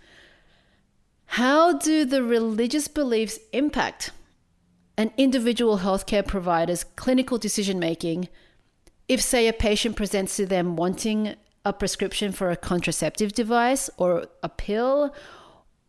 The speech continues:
or requests to have an abortion? And, and one more question. Does the religious,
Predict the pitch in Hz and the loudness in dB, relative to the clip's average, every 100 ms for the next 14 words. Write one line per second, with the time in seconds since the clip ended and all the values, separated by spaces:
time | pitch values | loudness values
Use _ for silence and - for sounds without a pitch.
0 | _ _ _ - 254 277 269 240 - - | _ _ _ 2 6 8 8 6 2 0
1 | 240 233 - 220 - 220 240 220 185 175 | 0 0 -2 -4 0 0 2 0 0 -2
2 | 160 - - 160 - _ _ _ _ - | -2 -4 -8 -12 -16 _ _ _ _ -20
3 | - - 240 247 262 - 220 226 254 240 | -20 -2 2 2 2 0 2 4 6 4
4 | 226 196 190 175 175 196 - - - - | 4 2 0 0 -2 -4 -10 -18 -16 -18
5 | _ _ _ _ - 254 240 226 269 240 | _ _ _ _ -2 2 2 4 2 4
6 | 254 247 262 269 330 330 | 4 4 2 2 2 2